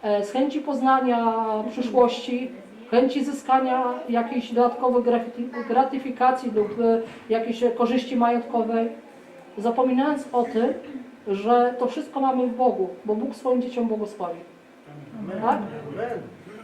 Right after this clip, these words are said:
Speaker 1: To jest bardzo ważne, żebyśmy o tym po prostu pamiętali, tak?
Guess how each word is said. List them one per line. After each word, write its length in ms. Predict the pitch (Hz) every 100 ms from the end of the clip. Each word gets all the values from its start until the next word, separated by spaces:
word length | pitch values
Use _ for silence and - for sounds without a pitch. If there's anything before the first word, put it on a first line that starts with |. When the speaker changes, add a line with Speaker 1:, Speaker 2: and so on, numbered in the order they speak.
| - - 190 160 -
Speaker 1:
To 100 | 262
jest 140 | 302 277
bardzo 240 | 294 294
ważne, 280 | 285 285 262
żebyśmy 380 | 226 247 - 254
o 100 | 254
tym 180 | 262 247
po 80 |
prostu 280 | - 247 254
pamiętali, 600 | 240 233 240 233 220 185
tak? 260 | 185 208